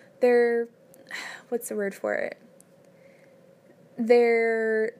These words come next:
they're finite, they're, they're contracts, they're, like, taking your word for it is now an agreement, it's law, it's, you know,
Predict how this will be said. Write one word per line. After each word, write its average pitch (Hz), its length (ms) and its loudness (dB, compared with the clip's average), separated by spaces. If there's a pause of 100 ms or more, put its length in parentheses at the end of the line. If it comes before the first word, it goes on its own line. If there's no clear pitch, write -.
they're 226 120 2
finite, 240 840 -4
they're, 202 760 0 (840)
they're 208 320 -2 (580)
contracts, - 880 -4
they're, 202 440 -2 (320)
like, - 380 -6
taking 247 640 -4
your 214 300 2
word 247 280 -2
for 202 340 -2
it 202 300 -4
is 214 720 -4
now 214 440 -2
an 214 160 -6
agreement, 208 920 -6
it's - 240 -8
law, 202 640 -2 (380)
it's, - 800 -4 (200)
you 220 180 -4
know, 190 520 -6